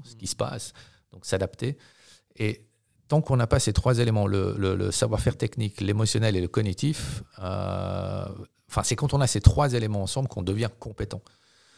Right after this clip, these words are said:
Euh, si on ne fait que travailler sur le, l'aspect technique, c'est-à-dire écrire des business plans, écrire des plans marketing, faire des, des, des, des exercices de gestion de projet, bah, on développe un savoir-faire technique, mais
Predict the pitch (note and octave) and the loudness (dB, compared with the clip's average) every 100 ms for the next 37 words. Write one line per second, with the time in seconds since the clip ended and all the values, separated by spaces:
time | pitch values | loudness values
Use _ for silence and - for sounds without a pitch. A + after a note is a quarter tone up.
0 | _ _ - F2 G2+ - B2+ C3 B2 - | _ _ -10 -6 -2 0 2 2 2 2
1 | - E3+ - A#2 A2 A2+ A#2 G2+ G#2 F#2 | 4 4 4 0 2 2 0 -2 -4 -4
2 | F2+ - - - E2+ - - - - C3+ | -6 -8 -10 -8 -6 -4 -4 -4 -2 -2
3 | F#3+ - F2 - F#2 F2 F#2+ - A2+ F2 | -4 -8 -8 -6 -2 -2 -2 -2 0 0
4 | F2+ F#2+ F#2+ - G#2+ G2+ G#2 F#2+ - F#2+ | 0 -2 -2 -4 0 2 4 2 0 -2
5 | E2 G2+ F2+ E2+ G2 F2+ F#2+ F#2+ F#2+ F#2+ | -2 0 0 0 -2 -2 -2 0 0 -2
6 | F#2 - - E2 E2 E2+ E2+ E2 E2+ F2 | -4 -4 -4 -4 -2 -4 -4 -4 -6 -6
7 | D#2 F2 F2 F2+ - G2+ F#2 E2 E2+ F#2+ | -4 -2 -2 -4 -2 -2 -2 -2 -4 -6
8 | F2+ F2 G#2 C#3 - _ _ _ - - | -6 -4 -4 -4 -10 _ _ _ -10 -6
9 | G2+ G2 A2 A2 G#2+ G2+ - G#2+ - - | 0 4 4 4 2 0 -2 -2 -4 -4
10 | A#2+ - G2+ | -6 -4 -6